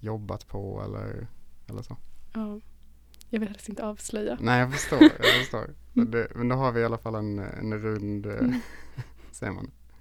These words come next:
Speaker 1: ett område. Ehm, när jag läser, eh, sviten så känns det som att du har liksom målat upp miljön väldigt mycket som, kanske som en bildkonstnär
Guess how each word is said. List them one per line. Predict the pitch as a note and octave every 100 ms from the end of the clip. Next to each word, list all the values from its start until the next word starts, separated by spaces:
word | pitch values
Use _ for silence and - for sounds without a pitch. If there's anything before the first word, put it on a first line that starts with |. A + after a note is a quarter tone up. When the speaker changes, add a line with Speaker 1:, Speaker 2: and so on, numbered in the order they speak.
| - - -
Speaker 1:
ett | -
område. | A2 A#2+ A#2 C#2 C2+ - - - - - - - - - - - - - - - - - - - - -
Ehm, | A#2+ G2+ G2 G2 G2 F#2+ F#2+ - - - - - - -
när | A2+ G#2+
jag | G#2
läser, | G#2+ G2+ - - - - - - - - -
eh, | A#2 - - - - -
sviten | - - A2+ G2+ - G2+
så | -
känns | G#2 G#2
det |
som | G2+ F#2+
att | -
du | G2+
har | G2
liksom | G#2 - - -
målat | B2 G#2 G#2 - -
upp | A#2+ - - - - - - - - - -
miljön | A2 A2+ G2 - G#2
väldigt | G2+ F#2+
mycket | G2 - G2
som, | F#2 G2 G#2 G2+ - -
kanske | A2+ G#2
som | F#2+ F#2+
en | F#2+ F#2+ G#2+ - - - - -
bildkonstnär | - A2 A#2 - - G#2+ - - - A2+ -